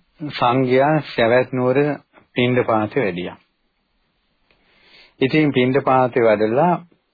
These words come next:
උදේම වැඩි. ඉතින් මිනිස්සු සංඝයාට හිතුණා දැන් මේ වෙලාවේ ගමට යන්නේ එච්චර හොඳ නෑ. තවම කල් වැඩි. ඒ නිසා මේ අපි අන්‍යාගමික පිරිවැජියන්ගේ ආරාමයක් තියෙනවා. අපි ඒ ආරාමයට යමු.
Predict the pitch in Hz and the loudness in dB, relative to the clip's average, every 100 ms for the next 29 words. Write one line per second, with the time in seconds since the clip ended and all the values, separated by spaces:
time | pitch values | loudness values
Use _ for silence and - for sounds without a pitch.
0 | _ _ _ _ - 127 123 165 165 123 | _ _ _ _ -6 -4 0 2 2 2
1 | 107 92 90 - - 123 117 120 135 113 | 2 -2 -10 -12 -6 -4 -4 -6 -10 -10
2 | - 117 117 113 107 110 104 120 127 110 | -4 -2 0 0 0 -4 -6 -6 -4 -4
3 | 113 110 107 110 113 117 120 110 104 110 | -4 -4 -4 -4 -2 -2 -2 -4 -6 -6
4 | 113 110 110 113 127 107 - 110 104 98 | -6 -4 -6 -6 -6 -6 -6 -6 -6 -6
5 | 107 123 117 104 113 117 - 104 107 98 | -6 -4 -2 -2 -4 -8 -4 -4 -2 -4
6 | 92 92 101 _ _ _ _ _ _ _ | -6 -12 -14 _ _ _ _ _ _ _
7 | _ _ _ _ _ _ _ - - - | _ _ _ _ _ _ _ -20 -20 -6
8 | 127 123 135 131 147 147 143 127 117 135 | 0 2 2 0 0 2 2 0 0 0
9 | 117 110 120 123 123 120 127 127 139 - | 0 0 -2 -2 0 0 -4 -4 -6 -4
10 | 110 117 117 120 123 120 117 101 98 107 | -2 0 -2 -4 -6 -2 -2 0 0 -2
11 | 117 117 104 _ 95 92 101 139 131 139 | -2 -4 -6 _ -8 -8 -8 -8 -6 -4
12 | 131 123 113 110 110 110 131 127 98 | -2 0 -2 -4 -8 -10 -12 -12 -12